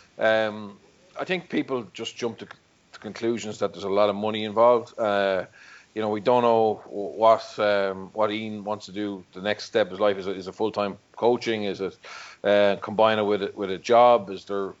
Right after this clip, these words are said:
you know, a family reason why, um, he's moving to that part of the country? And I, I, I just think,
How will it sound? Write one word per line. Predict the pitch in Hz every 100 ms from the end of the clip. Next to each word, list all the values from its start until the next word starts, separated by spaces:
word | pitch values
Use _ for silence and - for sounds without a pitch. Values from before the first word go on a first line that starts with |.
| _
you | 104
know, | 95
a |
family | - 120 113
reason | 107 110 98 101
why, | 104 101 101 - - - -
um, | 95 98 95
he's | 98 101
moving | 110 92
to |
that | 98
part | - 104
of | 90
the |
country? | 90 117 120 101 98
And | 101
I, |
I, | 104 107 - 113
I |
just | 104 127
think, | - 120 101 -